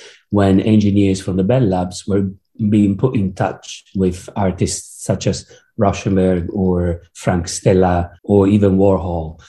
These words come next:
and created a series of events during which they would have performances, where artists will come together with electronic engineers, mechanical engineers,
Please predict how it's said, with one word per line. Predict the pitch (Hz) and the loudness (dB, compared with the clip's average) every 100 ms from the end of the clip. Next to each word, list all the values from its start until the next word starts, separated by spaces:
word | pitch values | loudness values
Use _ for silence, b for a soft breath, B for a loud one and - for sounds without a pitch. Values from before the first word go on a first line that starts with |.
| b _ | b _
and | 110 104 | 0 0
created | - 117 113 110 117 104 - | 2 4 4 4 2 0 -2
a | |
series | 110 156 156 139 | -2 0 2 2
of | 135 107 | 2 2
events | 98 78 101 135 - - | -2 -2 -4 -4 -8 0
during | 131 127 | 2 4
which | 120 117 - | 2 0 -2
they | 110 | -2
would | 107 | 0
have | 101 98 95 | 0 -2 -4
performances, | - - 170 170 165 160 - 156 151 151 143 - _ - | -12 -6 -2 0 0 0 -2 0 0 -2 -6 -18 _ 0
where | 117 - | 2 2
artists | 147 131 127 120 - - - | 0 0 0 -2 -4 -8 -4
will | 101 | -4
come | - 156 156 | -2 -2 -2
together | 135 117 117 101 | -2 2 2 2
with | 92 90 113 | 0 -4 -4
electronic | 92 92 127 117 110 | -4 0 2 2 2
engineers, | 101 87 87 131 143 139 131 | 0 0 2 2 2 0 -2
mechanical | 107 107 - 117 113 107 85 | -2 -4 -2 -2 0 -2 -4
engineers, | 82 78 76 120 | -4 -6 -4 -4